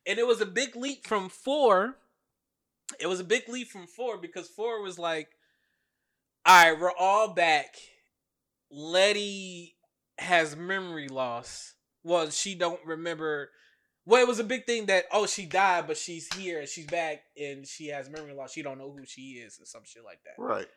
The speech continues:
Speaker 1: And Paul Walker sent her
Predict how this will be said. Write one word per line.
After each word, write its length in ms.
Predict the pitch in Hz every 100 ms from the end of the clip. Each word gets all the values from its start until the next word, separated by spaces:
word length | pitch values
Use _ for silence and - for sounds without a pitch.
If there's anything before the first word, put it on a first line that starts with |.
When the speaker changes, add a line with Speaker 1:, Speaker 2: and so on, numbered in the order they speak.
| _ _
Speaker 1:
And 640 | - 147 143 139 135 131 127
Paul 260 | - 185 180
Walker 520 | 180 170 - 151 135 _ _ _ _
sent 580 | - - - 247 254 254
her 160 | 180